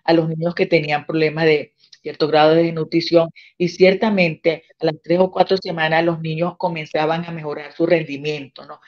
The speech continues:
Ahora, yo no sé, eh, dónde están los datos cuando, cuando tú sabes que están yendo a clase dos días, a lo sumo tres, en las escuelas públicas, que ya te digo, es el ochenta y cinco, ochenta y seis por ciento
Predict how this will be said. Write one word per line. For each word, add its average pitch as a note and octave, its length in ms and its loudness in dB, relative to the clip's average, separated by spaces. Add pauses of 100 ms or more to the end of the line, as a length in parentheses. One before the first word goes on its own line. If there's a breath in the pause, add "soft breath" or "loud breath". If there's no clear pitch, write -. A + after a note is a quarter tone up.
(320 soft breath)
Ahora, F3+ 360 2 (200)
yo F#3+ 200 4
no A3 160 -2
sé, F#3 480 4
eh, D#3+ 220 -20 (140)
dónde E3 180 4
están F3 240 -2
los F#3 140 2
datos E3+ 340 2
cuando, C#3+ 300 -8 (260 soft breath)
cuando D3 440 -2
tú D#3+ 160 -6
sabes E3 280 2
que F3+ 80 -4
están D3 240 -8
yendo D#3+ 260 -2
a E3 120 -2
clase D#3 460 -4 (280)
dos F#3+ 320 6
días, F#3 360 6
a E3+ 100 2
lo D#3+ 120 2
sumo F3+ 380 2
tres, E3+ 400 4 (260)
en F3 80 2
las E3+ 120 4
escuelas D#3 340 2
públicas, E3 460 0
que E3 100 2
ya C#3 100 4
te D#3 100 0
digo, D#3+ 220 4
es E3 60 4
el F3 80 4
ochenta D#3+ 400 -2
y C3+ 140 -6
cinco, E3+ 320 0
ochenta D3 280 -4
y C#3 60 -2
seis C#3+ 180 -6
por D3+ 160 -4
ciento D#3+ 460 -2